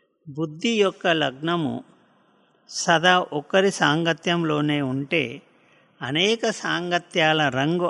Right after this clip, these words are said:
అంటుకోదు. అందువలన ఇతర సాంగత్యాలను తెంచి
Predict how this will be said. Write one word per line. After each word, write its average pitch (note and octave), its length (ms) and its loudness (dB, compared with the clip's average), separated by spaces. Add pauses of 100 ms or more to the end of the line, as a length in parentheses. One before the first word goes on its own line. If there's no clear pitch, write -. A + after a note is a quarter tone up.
అంటుకోదు. C#3 680 -6 (420)
అందువలన C#3 580 -2 (400)
ఇతర A3 300 2 (100)
సాంగత్యాలను F3 1000 2
తెంచి E3+ 500 0